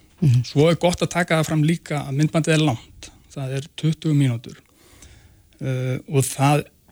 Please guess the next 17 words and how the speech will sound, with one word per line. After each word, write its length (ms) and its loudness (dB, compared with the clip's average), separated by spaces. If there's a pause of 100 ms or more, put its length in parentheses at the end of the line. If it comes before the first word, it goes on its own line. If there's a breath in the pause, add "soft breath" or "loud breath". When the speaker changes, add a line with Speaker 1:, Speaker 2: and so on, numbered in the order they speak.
(680)
Speaker 2:
er 180 0
náttúrulega 560 0
ein 180 0 (120)
sorgarsaga 680 0
fyrir 200 2
áhorfandann, 760 2 (200)
en 240 4 (480 loud breath)
fyrir, 360 -6 (100)
fyrir 280 -4
kunnáttu 380 0
fólk 260 -4
sem 200 -2
að 200 -2
rýnir 280 2
í 80 0
það, 160 0
þá, 140 -4